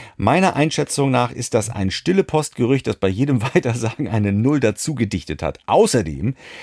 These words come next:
sind das ja auch Arbeitszeiten, die die vierzig Stunden Woche vielfach übersteigen.“ Grüße, Inge Schmand. Was kannst du zu Subventionen sagen?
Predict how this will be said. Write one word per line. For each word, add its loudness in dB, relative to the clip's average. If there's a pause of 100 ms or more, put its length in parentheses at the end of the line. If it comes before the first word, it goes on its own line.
(120)
sind 2
das 2
ja 4
auch -4
Arbeitszeiten, -2
die -2
die 2
vierzig -6
Stunden 0
Woche 0
vielfach -6
übersteigen.“ -2 (320)
Grüße, -2
Inge -4
Schmand. -6
Was -4
kannst -4
du -8
zu -4
Subventionen -2
sagen? -2